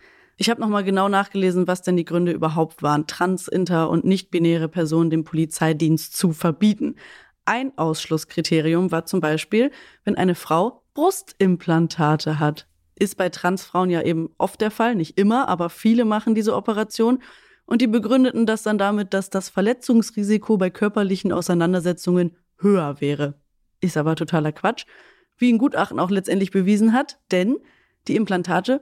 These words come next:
schützen sogar eher, als dass sie gefährden. Zweitausendachtzehn überlebte zum Beispiel eine Frau in Kanada eine Schussverletzung, weil ihre Brustimplantate vor ihren lebensnotwendigen Organen waren. Also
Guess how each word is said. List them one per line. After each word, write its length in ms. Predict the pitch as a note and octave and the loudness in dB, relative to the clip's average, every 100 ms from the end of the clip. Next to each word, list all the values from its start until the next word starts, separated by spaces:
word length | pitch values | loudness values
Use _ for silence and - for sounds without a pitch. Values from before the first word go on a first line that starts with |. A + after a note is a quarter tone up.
| _ | _
schützen 540 | - - G4+ - B3+ | -4 -2 -2 0 2
sogar 320 | F#3 F3 F3 | 2 0 0
eher, 200 | D#3+ E3 | 0 -2
als 180 | D3+ E3 | -2 -6
dass 200 | - E3 | -6 -6
sie 100 | D#3+ | -6
gefährden. 440 | D#3 - D#3+ D#3 D3+ | -6 -2 0 0 -2
Zweitausendachtzehn 760 | G#3 A3 G3 F#3+ C4+ - B3+ | -4 -2 -2 -2 -4 -2 0
überlebte 480 | G#3+ A3 A#3+ B3 A#3 | 0 0 0 0 -2
zum 180 | G#3+ G3+ | 0 0
Beispiel 320 | G#3 G#3 G3+ | 0 -2 0
eine 180 | F#3+ F#3+ | 0 -2
Frau 240 | - G3 | -2 -2
in 120 | F3+ | -2
Kanada 400 | - A3 A3+ G3 | -2 0 0 0
eine 180 | F#3+ F#3 | 0 0
Schussverletzung, 800 | F3+ B3 - F3 E3 - G3+ F#3 | 0 -4 -2 -2 -2 0 -2 0
weil 240 | F3 G3+ G3+ | 0 -2 -2
ihre 220 | F#3+ G3 | -2 -2
Brustimplantate 1000 | F#3+ A#3 - G3+ F3+ D#3+ D#3+ E3 - A3 | -2 -4 -2 -6 -2 -2 0 0 0 -2
vor 380 | - G#3 B3 - | 0 0 0 0
ihren 260 | G#3+ A3 | 2 2
lebensnotwendigen 880 | E3+ F3 F#3+ - E3+ - E3+ F3 G3+ | 2 2 2 0 -2 0 0 2 2
Organen 480 | G#3+ A3+ F4+ E4 E3 | 0 2 2 4 2
waren. 240 | D#3 D#3+ - | 2 0 -2
Also 460 | F3+ E3+ A#3 - | -2 2 0 -2